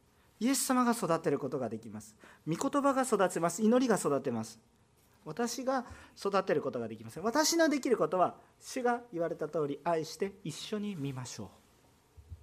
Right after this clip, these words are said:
ということですね。でも、でもよくわかんないんですよね、最初の方。なんかよくわかんないんですよ、正直。「いや、だって見えないし」みたいな感じでね。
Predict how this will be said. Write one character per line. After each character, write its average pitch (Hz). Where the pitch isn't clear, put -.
と 196
い 143
う 127
こ 127
と 107
で 101
す -
ね。 131
で 156
も、 143
で 165
も 127
よ 190
く 214
わ 131
か 214
ん 196
な 139
い 110
ん -
で 107
す -
よ 117
ね、 175
最 143
初 131
の 127
方。 123
な 147
ん -
か 131
よ 180
く 135
わ 139
か 226
ん 220
な 127
い 101
ん 95
で 98
す -
よ、 95
正 131
直。 104
「い -
や、 101
だ 123
っ -
て 101
見 135
え 220
な 160
い 101
し」 113
み 107
た 107
い 104
な 92
感 -
じ -
で -
ね。 131